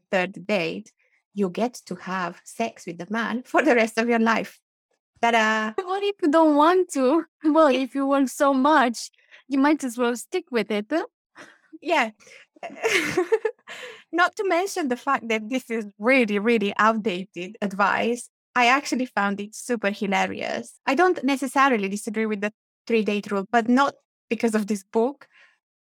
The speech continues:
Speaker 1: but because I know it can take a while to create some emotional intimacy with that person before that leads to different types of intimacy. But if this happens sooner or later, I would have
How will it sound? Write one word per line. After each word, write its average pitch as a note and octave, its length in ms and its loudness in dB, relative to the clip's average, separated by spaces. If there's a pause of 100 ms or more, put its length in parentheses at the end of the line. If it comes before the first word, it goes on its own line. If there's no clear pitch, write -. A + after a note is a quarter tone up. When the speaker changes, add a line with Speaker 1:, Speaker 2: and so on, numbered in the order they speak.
(240)
Speaker 1:
but B3 260 0
because C#4+ 280 -2
I C#4 100 4
know B3 220 6
it A3+ 200 -2
can G#3+ 180 0
take G#3+ 240 -4
a G#3+ 60 -2
while G3 520 -2
to G3+ 360 -4 (100)
create G3 440 -2
some F#3+ 400 -4 (160)
emotional G3+ 640 2
intimacy F#3 560 -6
with F#3 120 -2
that F#3 200 -4
person F#3 580 -4
before F#3+ 300 -2
that F3+ 280 -2
leads F3 300 -10
to F3 360 -4
different F3+ 280 -6
types - 280 -6
of F3 200 -2 (140)
intimacy. - 680 -6 (800)
But - 160 2
if F4 260 2
this - 340 0 (120)
happens F#3 600 0
sooner C#4 380 4
or B3 100 6
later, F3+ 580 -2 (420)
I B3 100 4
would B3+ 160 4
have A#3+ 340 2